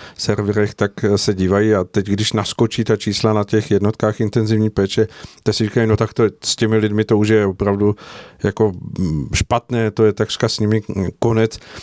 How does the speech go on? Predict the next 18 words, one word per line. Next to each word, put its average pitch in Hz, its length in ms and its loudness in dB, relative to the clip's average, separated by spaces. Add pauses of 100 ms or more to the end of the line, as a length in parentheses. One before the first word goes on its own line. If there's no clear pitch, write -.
(320)
Tak 110 100 4
kdybyste 117 380 0
popsal, - 520 -2
co - 140 -4
se 151 300 2
děje, 120 360 2
nebo 127 180 2
jak 123 140 2
se 143 120 0
vůbec 143 320 2
rozlišuje 127 760 2 (200)
to, 120 320 2
eh, 101 440 4
ten 107 260 0 (300)
stupeň 127 400 -2
nějakého 120 320 0
ošetření, 117 600 0
protože 113 460 0